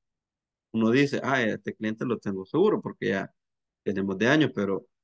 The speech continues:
no, no, no, hay que tener mucho cuidado que no va a ser eterno. Y luego, pues, hacer el círculo de estar atrayendo prospectos que se convierten en clientes,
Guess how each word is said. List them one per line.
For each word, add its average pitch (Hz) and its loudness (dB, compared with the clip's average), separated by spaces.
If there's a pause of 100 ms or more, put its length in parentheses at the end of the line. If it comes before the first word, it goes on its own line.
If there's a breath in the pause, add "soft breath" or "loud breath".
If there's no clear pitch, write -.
(260)
no, 107 0
no, 117 0
no, 135 2
hay 104 2
que 110 -2
tener 101 -2
mucho 107 -4
cuidado 131 4 (320)
que 110 0
no 110 2
va 101 2
a 101 -4
ser 98 -6
eterno. 98 -2 (280)
Y 131 2
luego, 156 6
pues, 110 0
hacer 107 -2
el 107 0
círculo 160 0 (420)
de 101 -12
estar 104 0
atrayendo 110 2 (540)
prospectos - -2
que - -6
se 107 -10
convierten 104 -2
en 117 -4
clientes, 143 0